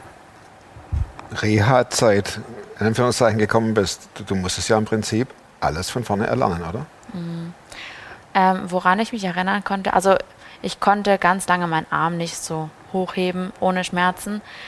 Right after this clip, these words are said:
Speaker 2: Also ich, ja, ich hab ein-, also mit, mit der, mit der linken Seite ja, aber nicht mit der rechten Seite. Und es hat sich, das hat sich wie so eine Blockade angefühlt,
Speaker 1: Mhm.
Speaker 2: also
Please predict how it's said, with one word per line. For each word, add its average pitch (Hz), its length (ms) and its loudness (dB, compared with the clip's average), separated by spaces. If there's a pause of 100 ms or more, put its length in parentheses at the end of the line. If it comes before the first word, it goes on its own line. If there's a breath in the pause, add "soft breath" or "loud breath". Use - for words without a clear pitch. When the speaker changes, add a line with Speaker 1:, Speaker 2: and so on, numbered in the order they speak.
(200 loud breath)
Speaker 2:
Also 170 160 4
ich, 165 140 2 (1000)
ja, 143 220 0
ich - 140 -10
hab - 160 0
ein-, 156 120 0
also 165 160 0
mit, 185 140 -2 (300)
mit 170 180 -4
der, 165 200 -4
mit 170 180 -2
der 160 80 0
linken 185 300 -4
Seite 170 220 2
ja, 151 180 -2
aber 156 240 2
nicht 156 340 -8
mit 165 80 -4
der 151 120 -2
rechten 160 280 -6
Seite. 170 360 0 (680 loud breath)
Und - 80 -10
es - 60 -4
hat 180 140 6
sich, 185 140 -4 (120)
das 196 140 -2
hat 220 200 4
sich - 240 -4 (420 loud breath)
wie 208 80 -2
so 247 100 4
eine 226 100 4
Blockade 175 760 2
angefühlt, 170 560 -2
Speaker 1:
Mhm. 185 60 0
Speaker 2:
also 160 280 -2